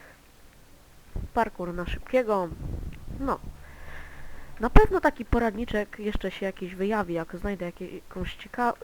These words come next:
ciekawe, o czym nie przypomniało mi się. No można powiedzieć, że tak, o raz, dwa, trzy, cztery, pięć, sześć, siedem, osiem, dziewięć, dziesięć,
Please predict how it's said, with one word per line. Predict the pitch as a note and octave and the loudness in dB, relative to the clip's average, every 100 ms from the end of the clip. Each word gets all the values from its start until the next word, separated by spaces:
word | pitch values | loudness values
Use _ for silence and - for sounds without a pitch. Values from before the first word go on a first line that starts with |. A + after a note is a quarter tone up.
| - | -16
ciekawe, | - - C4 G#3+ F#3 | -12 -6 -4 -2 -2
o | F#3 | -2
czym | - F#3+ F#3 F3+ E3+ F#3 | -4 -6 -6 -6 -8 -8
nie | A#3+ C4 | -8 -8
przypomniało | - - B3 B3 A#3+ F#3+ E3 | -12 -12 -10 -6 -2 0 -2
mi | D#3 D#3+ | -6 -12
się. | - E3 F3+ - - - - - - - - - - | -12 -10 -8 -8 -8 -8 -10 -14 -20 -20 -18 -18 -14
No | - | -10
można | C4 B3+ G#3 | -6 -4 -4
powiedzieć, | G3+ F3+ F3 F3 | -4 -6 -6 -12
że | |
tak, | E3 | -12
o | - | -10
raz, | D#3 F#3+ C4 - | -8 -8 -10 -12
dwa, | E3+ E3 - | -12 -12 -12
trzy, | - - E3 G#3+ | -12 -8 -6 -6
cztery, | - - E3 D#3 F#3 | -10 -14 -10 -8 -10
pięć, | - F3+ G3 - | -12 -14 -12 -10
sześć, | - F#3+ - - - - - - | -8 -10 -10 -20 -20 -20 -20 -16
siedem, | - A3+ G#3+ | -10 -6 -6
osiem, | - A3 A3+ G3 | -8 -10 -8 -8
dziewięć, | G#3 G#3+ G3+ - - - - - - - - | -8 -8 -12 -16 -20 -20 -20 -20 -20 -20 -20
dziesięć, | E3 A#3+ D#4 - C4 A#3 - | -8 -4 -4 -6 -12 -12 -12